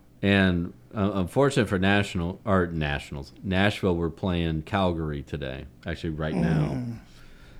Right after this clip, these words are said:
Speaker 1: Which we did beat 'em last time out, but, you know, yeah, you never know what lines. I mean, they, they might roll out their first lines just to get 'em fresh again. Who knows?
Speaker 2: Well, and that, that's the thing. I just don't want the Rangers lo-,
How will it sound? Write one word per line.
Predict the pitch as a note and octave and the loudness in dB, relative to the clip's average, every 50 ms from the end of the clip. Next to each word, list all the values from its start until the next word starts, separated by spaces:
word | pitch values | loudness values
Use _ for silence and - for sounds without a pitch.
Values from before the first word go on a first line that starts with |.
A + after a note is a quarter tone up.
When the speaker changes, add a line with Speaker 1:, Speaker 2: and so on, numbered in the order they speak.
| - - - - | -20 -12 0 4
Speaker 1:
Which | A2 A2+ G#2 - - | 4 4 4 2 0
we | D3 B2+ A#2 | 2 2 4
did | A2 A#2+ C#3+ D3+ C3+ | 6 8 6 8 6
beat | C#3 C3+ B2 | 6 6 6
'em | A#2+ G#2 G2 G2 | 6 4 4 4
last | G#2 A2+ A#2+ A#2+ A#2+ - | 4 4 2 2 0 0
time | - G2 F2+ F2 F2 | 0 2 2 2 2
out, | E2 D#2+ D#2+ F2 F#2+ G2 | 2 0 0 0 -2 0
but, | G#2 G2+ G2 | -2 -2 0
you | A2 A2+ G#2 | 0 2 2
know, | G2 F#2 F2 E2+ E2 E2 D#2 - - - - - - - - - - | 2 2 2 0 -2 -4 -6 -8 -14 -20 -20 -20 -20 -20 -20 -14 -8
yeah, | - G2 E2+ D#2+ E2 - - - - - - | -4 -4 -2 -4 -4 -8 -14 -20 -12 -2 2
you | A2+ A2 | 4 6
never | A2+ A2+ G#2+ G#2+ | 6 6 6 6
know | G#2 G2 F#2+ | 6 6 6
what | F#2 F2+ F#2+ F#2 F#2 F2 | 6 4 2 2 0 0
lines. | F2 F2 F2 F2 E2+ D#2+ - - | 0 0 0 0 0 -2 -4 -2
I | - F#2+ | 0 2
mean, | F#2+ F#2 F2 E2+ | 2 2 2 2
they, | G2 G2 G2 G2+ - - - - - - - - | 2 2 2 2 -2 -8 -18 -20 -20 -10 -4 0
they | A#2+ A2+ | 2 4
might | A2+ A2+ A2+ | 6 6 6
roll | G#2 G#2 G#2 G2+ G2+ | 6 6 6 8 8
out | G2 G2 F#2+ - | 6 4 4 2
their | G#2+ F#2+ | 0 2
first | - G#2+ G#2 F#2+ - | 2 2 2 2 2
lines | G#2 F#2+ F#2 F2+ D#2+ | 0 0 0 0 -2
just | F2+ E2 - | -4 -6 -6
to | - F2+ | -4 -2
get | E2+ D#2+ | -2 -2
'em | E2 D#2+ D2+ | -2 -4 -4
fresh | - F2 D#2+ C#2+ - - | -4 -4 -4 -4 -6 -8
again. | D#2+ C2+ C2+ B1+ B1+ B1 - E2 F#2 F2 | -10 -10 -10 -12 -12 -14 -14 -10 -6 -4
Who | F#2 E2+ | -4 -2
knows? | A2 - | 0 0
Speaker 2:
Well, | F3+ E3+ | 2 2
and | E3 E3+ | 2 0
that, | D#3+ C#3+ - - | -2 -2 -4 -4
that's | D#3 C#3+ G#2+ - - | -6 -6 -6 -6 -10
the | - - | -12 -14
thing. | - - - - - - - - - - - - B2+ C3 - | -16 -18 -20 -20 -20 -20 -20 -20 -20 -20 -16 -14 -12 -10 -8
I | - C#3+ | -8 -8
just | D3+ D3 - | -8 -8 -8
don't | - A#2 - | -8 -8 -6
want | C3+ C3 | -8 -8
the | - G#2 | -8 -8
Rangers | B2 C3 A#2 A2+ A2+ A2 - - | -6 -6 -6 -6 -8 -8 -8 -6
lo-, | A#2 A2+ A2 | -6 -6 -6